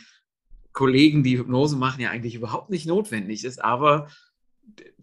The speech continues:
das, du hast sofort einen hypnotischen Zustand, weil man ist halt sofort in diesem, „Ja, woher, Doktor?“ Modus. Ja, und dem Arzt wird halt selten widersprochen. Also, wenn da nicht so Leute wie ich sitzen. Ähm,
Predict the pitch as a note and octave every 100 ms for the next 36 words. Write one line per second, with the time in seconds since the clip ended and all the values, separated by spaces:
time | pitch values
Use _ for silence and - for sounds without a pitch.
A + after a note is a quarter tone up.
0 | - _ - - - - _ - - _
1 | _ _ _ - A#2 E3+ - F3+ G3 G#3+
2 | G3 F#3 E3 F3+ F3+ E3 D#3 F#3 G3 -
3 | F3+ F3 D#3 D#3 D3+ D3+ C#3+ D3+ D#3 D3+
4 | C#3+ D3+ - C3+ C#3 C3+ C#3 - C3 A#2
5 | B2+ B2 - G2 - A#2 A#2+ C#3 C#3 -
6 | G#3+ - - - - - B2 C3 B2+ B2
7 | B2 B2+ - - B2+ A#2+ A#2+ - G#2 A2
8 | C#3 D3 C3+ A2+ A#2+ A2 - G#2+ - -
9 | _ _ A#2 A2 G2 - _ _ A2 G#2
10 | G#2+ F#2+ - G2+ F#2 - - G2 - -
11 | - - - - - - - - - G2+
12 | A#2+